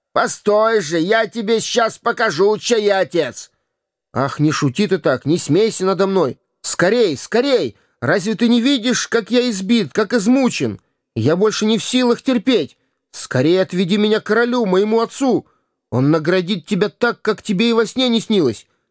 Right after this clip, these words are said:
Поверь же мне, я говорю правду, чистую правду! Не трогай меня! Спаси меня! Спаси принца Валийского!»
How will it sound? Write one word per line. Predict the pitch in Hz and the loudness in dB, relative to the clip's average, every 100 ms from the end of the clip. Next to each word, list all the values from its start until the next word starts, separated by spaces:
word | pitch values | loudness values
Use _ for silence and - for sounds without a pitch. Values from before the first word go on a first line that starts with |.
| _ - | _ -2
Поверь | 151 156 202 214 | 0 2 2 0
же | 160 190 | 0 0
мне, | 185 147 - _ _ _ | 0 0 -4 _ _ _
я | 123 151 | -2 0
говорю | 180 196 214 202 | 2 0 0 -2
правду, | 220 240 226 180 123 107 _ _ | 0 0 0 -2 -4 -6 _ _
чистую | - 226 240 - 254 226 | -4 0 0 0 0 0
правду! | 226 247 220 147 120 101 - | 0 0 0 -2 -6 -6 0
Не | 143 185 | 2 2
трогай | - 277 285 262 | 2 2 2 0
меня! | 247 220 151 107 | 0 2 0 -4
Спаси | - - 185 - 294 | -8 -4 -4 0 0
меня! | 302 285 214 120 - _ _ - | 2 2 0 -2 -10 _ _ -8
Спаси | - - 240 - 285 | -4 -2 -2 0 -2
принца | 165 294 277 - 269 | 0 0 0 0 0
Валийского!» | 294 294 254 - 208 139 101 | 0 -2 -2 -2 -2 -2 -6